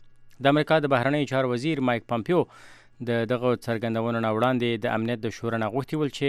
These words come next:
د ایران د توغندیو په پروګرام دې بندیز ولګوي چې د هغه په قول د اتومي کوپړیو د انتقال توان لري.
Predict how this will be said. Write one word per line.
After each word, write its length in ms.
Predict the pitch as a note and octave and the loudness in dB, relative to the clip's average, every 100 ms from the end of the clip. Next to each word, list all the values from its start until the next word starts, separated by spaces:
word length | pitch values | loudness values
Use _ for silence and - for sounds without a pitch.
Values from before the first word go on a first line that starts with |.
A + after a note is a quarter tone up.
| C3 | -2
د 100 | C3 A#2 | -2 -2
ایران 280 | A#2 B2+ C3 B2 | 0 0 0 -2
د 60 | A2+ | -4
توغندیو 460 | G#2 G#2+ G#2+ B2+ A#2+ A2+ | -4 -4 -2 -2 -2 -6
په 60 | G2+ | -6
پروګرام 340 | G#2 G2+ A#2 A2+ | -6 -2 -2 -2
دې 160 | A2+ G#2 | -4 -2
بندیز 300 | G#2+ A2+ G2+ | -2 -2 -4
ولګوي 400 | G2 F#2+ G2 G2 - - - - - | -6 -4 -6 -6 -10 -20 -20 -20 -16
چې 260 | - G2 F#2+ | -8 -6 -6
د 80 | F#2+ | -6
هغه 200 | G2+ G#2+ A#2 | -8 -6 -6
په 40 | B2+ | -2
قول 260 | B2+ C3 B2 - - G#2 | 0 0 0 -6 -14 -2
د 120 | G#2+ G#2 G#2 A2 | 0 0 -2 -2
اتومي 260 | G#2+ A2+ C#3+ - | -4 -4 -4 -6
کوپړیو 440 | G#2 G#2+ G#2+ G#2 | -6 -4 -2 -4
د 100 | G#2+ G#2+ | -6 -10
انتقال 440 | G2 - G2+ G2 G2+ - _ - - | -10 -2 -2 -2 -8 -20 _ -20 -2
توان 320 | C3+ A#2+ F#2 F2 | 0 0 -2 -8
لري. 220 | F#2 | -8